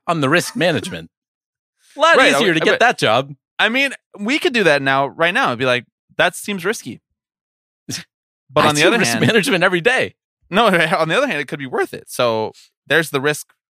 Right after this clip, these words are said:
Speaker 2: um, calculation for you there. Re-, top five riskiest things we've done this month. Go.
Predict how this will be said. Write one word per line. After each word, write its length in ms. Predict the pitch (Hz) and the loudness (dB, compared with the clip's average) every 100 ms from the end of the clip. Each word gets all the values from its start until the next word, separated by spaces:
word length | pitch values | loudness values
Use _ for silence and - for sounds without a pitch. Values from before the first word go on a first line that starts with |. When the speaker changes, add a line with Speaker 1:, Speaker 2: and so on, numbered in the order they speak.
| _ _ | _ _
Speaker 2:
um, 240 | 113 107 104 | -6 -6 -8
calculation 500 | 127 120 117 - - | -14 -12 -10 -10 -12
for 160 | - | -16
you 80 | 65 | -16
there. 220 | - 131 _ _ _ _ _ _ _ - | -16 -20 _ _ _ _ _ _ _ -8
Re-, 180 | 131 - | -6 -6
top 240 | - 165 185 | -4 -4 0
five 300 | 180 160 123 | 0 0 -2
riskiest 400 | 160 - 156 - | -4 -4 -6 -6
things 200 | 160 156 | -8 -6
we've 160 | 139 120 | -8 -4
done 160 | 143 | -2
this 180 | 135 - | -2 -6
month. 280 | 139 110 - _ _ _ _ _ | -8 -8 -14 _ _ _ _ _
Go. 260 | - 131 | -4 -4